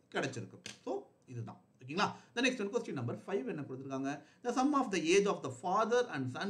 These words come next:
is fifty years அப்படின்னு கொடுத்துட்டாங்க. சரி, ஓகே. ஒரு பையன், அவங்க அப்பா, ரெண்டு பேருடைய வயசையும் கூட்டினால் ஐம்பது. Eight years ago, the product of the age of the, அவங்க ரெண்டு பேருடைய வயசையும் நான் பெருக்கினால், two times of the fathers at the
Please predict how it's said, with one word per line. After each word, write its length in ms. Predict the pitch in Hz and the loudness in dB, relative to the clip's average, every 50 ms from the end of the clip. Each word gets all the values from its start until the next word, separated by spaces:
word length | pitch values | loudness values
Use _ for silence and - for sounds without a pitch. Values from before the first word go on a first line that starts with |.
| 202 208 | 0 -2
is 60 | 196 | -2
fifty 380 | 185 226 214 185 - - 240 226 175 175 175 147 | -4 -6 -8 -10 -8 -10 -10 -10 -10 -10 -4 -2
years 240 | 139 139 135 127 117 117 | 0 2 2 0 -2 -4
அப்படின்னு 280 | 117 139 185 220 196 | -4 -4 -2 0 0
கொடுத்துட்டாங்க. 400 | 147 120 113 113 101 98 101 113 117 | 0 0 0 -2 -4 -6 -8 -10 -2
சரி, 200 | - 185 - 117 | 0 2 2 2
ஓகே. 400 | 110 107 - - - 170 202 175 | 0 -4 -6 -6 2 4 6 6
ஒரு 140 | 151 135 | 6 4
பையன், 460 | 117 127 143 165 180 180 233 285 311 - | 0 0 -2 0 0 2 2 2 4 2
அவங்க 220 | 156 147 127 117 | 2 0 0 0
அப்பா, 320 | 110 110 - 147 - - - | -2 -4 -4 -6 -6 -6 -2
ரெண்டு 240 | 190 220 233 233 220 | -2 0 0 2 4
பேருடைய 480 | 233 214 190 170 156 151 190 254 - - | 4 4 4 4 4 4 2 2 2 0
வயசையும் 400 | 139 156 185 202 196 202 202 196 | -2 0 0 0 2 2 0 0
கூட்டினால் 360 | 180 165 139 147 180 240 262 | 0 -4 -6 -2 -2 -2 -2
ஐம்பது. 540 | - - 143 151 160 147 120 104 101 - - - _ _ _ _ _ _ _ _ - | -2 -2 -2 -2 -2 -2 -2 -4 -4 -6 -12 -18 _ _ _ _ _ _ _ _ -4
Eight 380 | 113 143 170 214 262 277 262 254 240 220 208 | 2 4 4 6 6 4 0 -2 -4 0 0
years 160 | 208 214 208 - - | 0 0 0 -4 -10
ago, 480 | 113 107 101 98 104 107 113 113 110 | -10 -10 -10 -10 -8 -6 -6 -6 -4
the 120 | 120 117 117 | -4 -4 -4
product 420 | - 170 185 214 226 240 240 - - | 0 2 2 4 4 2 2 0 -2
of 240 | - 156 151 147 147 | -2 -2 -2 -2 -2
the 60 | 127 | -4
age 380 | 120 117 139 165 185 202 196 185 | 0 2 4 8 8 8 8 8
of 220 | 180 151 123 - - - - | 4 2 0 -2 -8 -14 -16
the, 80 | - - - _ _ _ _ | -16 -16 -20 _ _ _ _
அவங்க 240 | _ 135 139 135 131 | _ -4 -2 0 0
ரெண்டு 240 | 147 170 185 202 214 | 2 2 2 4 6
பேருடைய 340 | 226 208 202 180 160 127 117 | 8 8 8 8 8 6 4
வயசையும் 360 | 127 156 175 - 190 190 190 | 2 0 0 -2 -4 -4 -2
நான் 220 | 180 143 123 120 - | -2 -4 -4 2 6
பெருக்கினால், 760 | 175 202 262 254 - - 147 117 110 107 110 113 113 113 - - - _ _ _ _ _ _ _ _ _ _ _ _ _ _ _ | 6 6 6 6 2 -2 -4 -4 -4 -4 -4 -4 -4 -4 -6 -10 -16 _ _ _ _ _ _ _ _ _ _ _ _ _ _ _
two 260 | 269 269 277 277 214 - | 6 6 8 6 6 4
times 320 | - 220 208 214 214 208 - | 4 4 4 6 4 2 2
of 180 | 185 170 160 - 160 | 2 0 0 0 -2
the 120 | 143 120 - - | -4 -4 -2 2
fathers 420 | 170 180 190 214 214 220 226 226 - - | 4 6 6 6 6 2 0 -2 -4 -6
at 300 | 143 151 147 143 147 160 | -6 -6 -4 -4 -2 0
the 240 | 190 254 - - | 0 0 0 -4